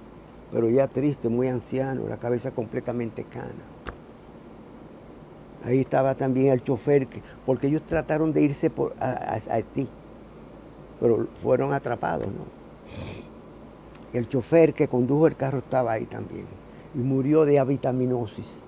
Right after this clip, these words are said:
de ha-, del hambre. Entonces, recuerdo, ya yo no estaba ahí, sino en otra celda, cuando lo llevaron a, dizque al hospital. El hospital no era tal hospital.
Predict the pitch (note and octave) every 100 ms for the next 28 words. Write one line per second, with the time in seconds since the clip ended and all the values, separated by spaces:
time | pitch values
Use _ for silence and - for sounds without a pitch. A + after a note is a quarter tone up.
0 | - B2 B2+ B2 - A2+ B2 A#2 G#2 F#2+
1 | - - - - - - - - - -
2 | - - - D#3+ E3 D3+ - - - -
3 | B2+ C#3+ D#3 A#2+ A#2+ - - A2+ B2+ C#3+
4 | D3 C3+ C3+ B2+ B2 C3 B2 A#2+ A#2+ B2+
5 | B2+ A#2+ - A2+ A2 G2+ - - - -
6 | - - A#2+ B2 B2 C3 B2+ B2+ C3 C#3
7 | B2 A#2 G#2+ - - - - - - -
8 | - - F#2+ - - D3+ C#3+ D#3 C#3+ C3
9 | - A#2+ G#2 - C#3 D#3 - D#3 F3+ G3+
10 | G3 F3+ F3+ F3+ F3 F3 F3+ A2+